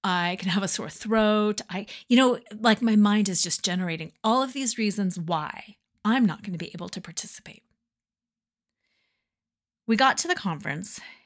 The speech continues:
and I'll give you the punchline right here. The conference changed my life.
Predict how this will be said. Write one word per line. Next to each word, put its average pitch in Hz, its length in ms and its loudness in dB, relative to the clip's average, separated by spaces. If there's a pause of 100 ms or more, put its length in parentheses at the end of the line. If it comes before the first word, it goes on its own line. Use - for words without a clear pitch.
(300)
and 196 500 2 (140)
I'll 202 80 -4
give 196 140 -2
you 190 60 -4
the 175 80 -8
punchline 180 460 -2
right 160 180 -6
here. 190 360 0 (680)
The 226 80 0
conference 370 480 -2
changed 240 340 2
my 175 100 -2
life. - 480 -12